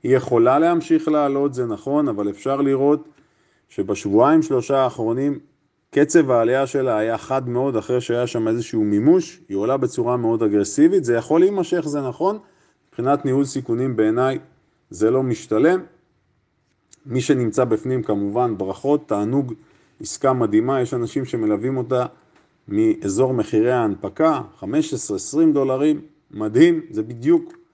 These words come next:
מחזק את מה שאנחנו אומרים, שצריך לדעת לקחת כסף, ולא לברוח מהר במסחר של סווינג או במסחר של השקעות ארוכות טווח.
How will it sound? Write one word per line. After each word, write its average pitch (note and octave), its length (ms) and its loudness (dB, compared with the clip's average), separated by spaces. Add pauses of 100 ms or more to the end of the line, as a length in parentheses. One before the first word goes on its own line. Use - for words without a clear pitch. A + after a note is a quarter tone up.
(340)
מחזק A#2 560 0
את - 100 -2
מה B2+ 160 2
שאנחנו A#2+ 460 0
אומרים, D3+ 260 2
שצריך A#2 360 -2
לדעת A#2 340 0
לקחת G#2+ 420 -6
כסף, - 360 -4 (720)
ולא A#2+ 240 6
לברוח A#2 500 0
מהר G#2+ 280 -6
במסחר G2 500 -8
של G2+ 160 -6
סווינג A#2+ 380 -4
או G#2 60 2
במסחר G2 440 -2
של A2+ 280 0 (540)
השקעות A2 500 2
ארוכות G2 420 0
טווח. F2 380 -6